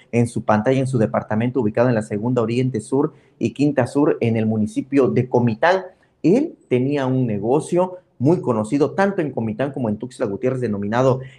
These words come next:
Skin and Body, y que se especializaba justamente en depilaciones, lipoescultura y en cirugía plástica.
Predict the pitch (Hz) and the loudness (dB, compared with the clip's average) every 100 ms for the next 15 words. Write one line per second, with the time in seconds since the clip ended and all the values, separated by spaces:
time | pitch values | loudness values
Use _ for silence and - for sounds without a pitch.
0 | - 113 - 127 139 127 107 104 123 147 | -2 -2 -2 -4 -2 0 -2 2 2 2
1 | 226 - _ _ 127 127 123 117 107 127 | -4 -10 _ _ 2 4 4 0 -2 -2
2 | 123 113 110 117 107 - 151 160 143 147 | -2 -2 0 0 -2 0 -2 -2 -6 -6
3 | 135 143 135 123 110 107 104 95 - 131 | -6 -4 -2 -2 -2 -6 -6 -6 -4 -2
4 | 147 139 120 - - - 104 135 147 139 | 0 0 -2 -6 -12 -16 -8 0 2 2
5 | - - - 131 131 123 107 147 147 - | -2 -18 -4 -4 -2 -8 -4 2 2 2
6 | 147 165 165 156 - 131 | -4 -6 -4 -8 -6 -8